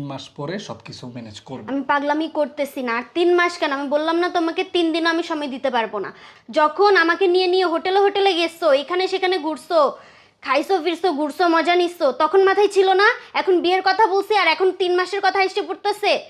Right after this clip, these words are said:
Speaker 2: আজকে মানে আজকেই বিয়ে করতে হবে তোমার আমাকে।
Speaker 1: তুমি এগুলা কি সব বলতেছো? আমি তো তোমারে ভালোবাসি, তুমি আমারে ভালোবাসো। তো ভালোবাসার মানুষের সাথে তো এরকম হয়।
Speaker 2: দেখো, এসব ভালোবাসা টালোবাসা বুঝি না। আজকে বিয়ে করবা মানে আজকে বিয়ে করবা। যদি ভালোবাসে থাকো আজকেই বিয়ে করবা আমারে।
Speaker 1: আমার পক্ষে পসিবল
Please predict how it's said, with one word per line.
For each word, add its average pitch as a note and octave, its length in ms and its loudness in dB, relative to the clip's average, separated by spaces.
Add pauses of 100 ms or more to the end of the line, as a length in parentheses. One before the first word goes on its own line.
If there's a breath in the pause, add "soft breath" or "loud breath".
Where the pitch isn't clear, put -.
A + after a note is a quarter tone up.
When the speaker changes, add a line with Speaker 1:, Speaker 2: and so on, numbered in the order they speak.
(160 loud breath)
Speaker 2:
আজকে E4+ 380 -2
মানে G4 180 6
আজকেই F#4+ 400 0
বিয়ে F4+ 120 2
করতে D#4+ 240 -2
হবে D4 220 -2
তোমার C#4 300 -2
আমাকে। A3 260 -10 (140)
Speaker 1:
তুমি F#3+ 220 -4
এগুলা G3 200 0
কি G#3 200 -4
সব G#3 180 2 (100)
বলতেছো? D#3+ 340 -8
আমি D#3+ 220 -2
তো G3+ 40 0
তোমারে G3 260 2
ভালোবাসি, G3+ 580 2
তুমি G3 140 0
আমারে G#3 220 4
ভালোবাসো। D#3 500 0 (260 loud breath)
তো F#3 80 -10
ভালোবাসার G#3 480 2
মানুষের G#3 300 0
সাথে A3 140 0
তো A#3+ 80 -4
এরকম G#3+ 220 -4
হয়। A3+ 260 4
Speaker 2:
দেখো, F#4 140 4 (420)
এসব C#4+ 260 -2
ভালোবাসা F4 440 2
টালোবাসা F4+ 400 -2
বুঝি E4 300 -2
না। G#4 120 4 (320)
আজকে F4+ 240 -2
বিয়ে F4 240 2
করবা F#4+ 260 2
মানে G4 200 2
আজকে F#4+ 320 0
বিয়ে D4 180 0
করবা। C4+ 240 -2
যদি D#4+ 200 -2
ভালোবাসে G4 460 0
থাকো G#4+ 200 0
আজকেই F#4+ 380 0
বিয়ে E4+ 180 2
করবা D4 300 0
আমারে। G3 240 -8 (540)
Speaker 1:
আমার B2+ 220 -10
পক্ষে B2+ 240 -16
পসিবল A2+ 280 -14